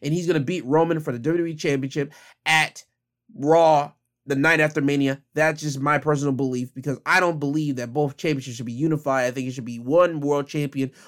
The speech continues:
or one show, one world champion on the other. And Roman and him and his talk of him being the tribal chief and him being the special coun-, uh, him having the special counsel and this being his island, he can make up the rules as he goes.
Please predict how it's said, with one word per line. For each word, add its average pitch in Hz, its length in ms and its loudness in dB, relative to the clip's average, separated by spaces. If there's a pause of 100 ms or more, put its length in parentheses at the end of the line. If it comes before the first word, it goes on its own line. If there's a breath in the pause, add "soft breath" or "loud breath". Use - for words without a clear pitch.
or 123 120 -4
one 170 200 2
show, 165 300 0
one 139 320 0
world 135 200 2
champion 123 360 -8
on 123 120 -10
the 123 100 -4
other. 165 340 2 (320 soft breath)
And 131 180 -2
Roman 220 340 4 (320)
and 135 140 -4
him 190 200 2
and 175 100 2
his 190 200 0
talk 185 260 2
of 147 80 0
him 175 180 2
being 156 300 0
the 120 180 -2
tribal 160 360 2
chief 175 240 -6
and 147 80 -6
him 165 200 0
being 156 240 0
the 120 120 -8
special 151 380 -4
coun-, 175 260 -8 (200)
uh, 127 500 0
him 170 180 0
having 156 140 2
the 123 60 -6
special 135 300 -4
counsel 180 440 0
and 131 100 -2
this 151 100 -4
being 131 240 -4
his 127 220 -10
island, 185 380 0 (260 loud breath)
he 156 160 -2
can 139 120 0
make 151 140 2
up 123 140 -2
the 120 60 -6
rules 151 400 4
as 131 140 -2
he 127 120 -8
goes. 214 420 4